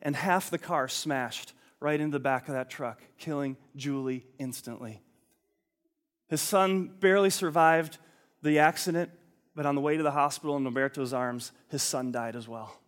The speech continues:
Norberto and their adopted daughter, Anaí, survived barely, with barely a scratch. They walked away from the accident, and Norberto buried his wife and son.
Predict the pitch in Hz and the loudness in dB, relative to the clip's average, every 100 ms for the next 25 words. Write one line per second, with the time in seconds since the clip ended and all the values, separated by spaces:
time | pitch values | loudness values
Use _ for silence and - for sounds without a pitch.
0 | _ _ _ _ _ _ _ _ _ _ | _ _ _ _ _ _ _ _ _ _
1 | - 151 143 180 190 196 180 180 160 156 | -2 0 6 4 6 4 4 2 0 0
2 | 151 135 156 151 151 143 139 143 131 135 | 0 2 2 2 -4 0 2 2 2 0
3 | 127 131 131 143 123 131 131 123 - _ | 0 -2 -4 -6 -2 0 0 -2 -12 _
4 | - 143 151 147 135 127 _ - 131 - | -4 -2 0 -2 -6 -10 _ -12 -10 -4
5 | 139 139 135 - 120 117 120 - _ _ | -2 0 -2 -4 -12 -14 -16 -18 _ _
6 | _ _ _ - 143 143 143 143 139 139 | _ _ _ -6 0 4 2 2 0 0
7 | 143 127 131 135 - 143 139 131 120 131 | 0 0 2 2 0 -4 -4 -4 -2 -2
8 | 131 139 123 131 127 131 - _ _ _ | -2 -4 -2 0 0 -2 -8 _ _ _
9 | _ 147 123 123 117 - - - 127 - | _ -6 -2 -2 -4 -8 -14 -10 -6 -6
10 | 117 113 | -6 -12